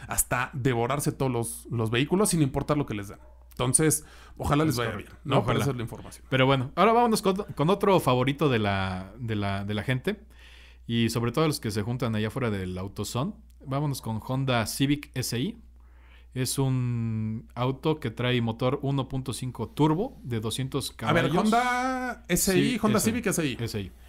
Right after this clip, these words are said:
Speaker 2: Motor uno punto cinco litros turbo, doscientos caballos de fuerza, ciento noventa y dos libras pie. Digo, no, no suena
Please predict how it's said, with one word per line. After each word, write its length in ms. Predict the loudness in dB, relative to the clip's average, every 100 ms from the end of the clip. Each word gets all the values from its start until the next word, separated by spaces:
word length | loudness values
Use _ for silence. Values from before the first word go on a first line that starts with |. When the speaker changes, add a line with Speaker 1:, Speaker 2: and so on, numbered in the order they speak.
| -8
Speaker 2:
Motor 260 | -2 0 2
uno 160 | 0
punto 180 | -2 -4
cinco 320 | -4 -2 -2 -2
litros 520 | -4 -2 -4 -6 -6
turbo, 520 | -2 0 0 -2 -6 -20 -20 -20 -10
doscientos 400 | -6 -4 -2 -4
caballos 340 | -2 0 0 0
de 80 |
fuerza, 460 | -2 -2 -2 -2 -6 -10 -20 -20 -20 -16
ciento 400 | -4 -2 0 0
noventa 320 | -2 -4 -2
y 40 | -2
dos 140 | -2
libras 360 | -2 -2 -4 -4
pie. 320 | -4 -4 -8 -16
Digo, 320 | -10 -8 -6
no, 220 | -6 -4
no 120 | -6 -6
suena 560 | -6 -6 -6 -8 -10